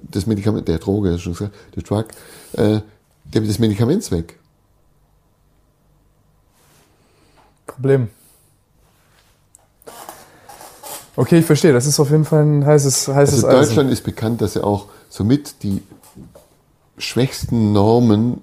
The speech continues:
Speaker 1: in Bezug auf W lan, Elektrosmog haben.
Speaker 2: Ja?
Speaker 1: Und deswegen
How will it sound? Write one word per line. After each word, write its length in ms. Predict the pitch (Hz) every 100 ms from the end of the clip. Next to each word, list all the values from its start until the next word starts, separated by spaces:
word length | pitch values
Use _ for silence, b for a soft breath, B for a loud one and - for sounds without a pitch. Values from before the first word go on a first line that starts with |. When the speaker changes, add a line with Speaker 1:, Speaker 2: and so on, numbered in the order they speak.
| -
Speaker 1:
in 100 | 98
Bezug 340 | 101 - 110
auf 420 | - 95 95 - - b b
W 240 | 95 107
lan, 220 | 120 113 110
Elektrosmog 640 | 98 95 98 - 85 -
haben. 220 | 85 90 - _ _ _ _ _ -
Speaker 2:
Ja? 280 | 135 143 330 - -
Speaker 1:
Und 100 | 101
deswegen 440 | 101 120 127 131